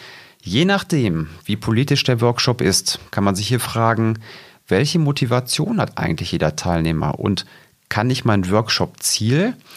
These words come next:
mit dem Ziel des Kollegen oder der Kollegin in Einklang bringen? Weil dadurch kann ich viel mehr Akzeptanz erreichen und gleichzeitig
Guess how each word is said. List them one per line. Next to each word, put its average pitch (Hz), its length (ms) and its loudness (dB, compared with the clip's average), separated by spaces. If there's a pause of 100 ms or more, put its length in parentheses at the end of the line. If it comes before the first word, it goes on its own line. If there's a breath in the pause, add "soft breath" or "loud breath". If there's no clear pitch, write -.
(280 loud breath)
mit 101 160 -2
dem 101 180 2
Ziel 135 300 -2
des 113 180 2
Kollegen 120 760 0
oder 90 160 2
der 80 100 -2
Kollegin 107 560 0
in 120 140 2
Einklang 92 440 0
bringen? 78 360 -2 (320)
Weil 73 260 0
dadurch 113 520 0
kann 107 200 0
ich 98 100 -2
viel - 140 -2
mehr 120 160 0
Akzeptanz - 800 -2
erreichen 143 600 0 (320 loud breath)
und 98 160 -2
gleichzeitig 120 760 0